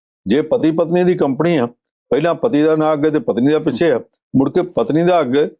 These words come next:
ਤੇ ਪਤੀ ਦਾ ਪਿੱਛੇ ਲਾ ਕੇ, ਉਹ ਬਿਲਕੁਲ ਨਾਂ ਉਹੀ ਅੱਗੇ ਪਿੱਛੇ ਕਰਕੇ ਤੇ ਕੰਮ ਉਹ ਫਿਰ ਵੀ ਚੱਲਦਾ ਰੱਖਦੇ ਆ। ਇੱਦਾਂ ਦਾ ਕੰਮ ਕਈ ਹੋਰ ਥਾਵਾਂ 'ਤੇ ਵੀ ਹੁੰਦਾ,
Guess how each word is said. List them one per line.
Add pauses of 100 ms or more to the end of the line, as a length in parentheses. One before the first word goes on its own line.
(240)
ਤੇ
ਪਤੀ
ਦਾ
ਪਿੱਛੇ
ਲਾ
ਕੇ, (360)
ਉਹ
ਬਿਲਕੁਲ
ਨਾਂ
ਉਹੀ
ਅੱਗੇ
ਪਿੱਛੇ
ਕਰਕੇ
ਤੇ
ਕੰਮ
ਉਹ
ਫਿਰ
ਵੀ
ਚੱਲਦਾ
ਰੱਖਦੇ
ਆ। (760)
ਇੱਦਾਂ
ਦਾ
ਕੰਮ (640)
ਕਈ
ਹੋਰ
ਥਾਵਾਂ
'ਤੇ
ਵੀ
ਹੁੰਦਾ,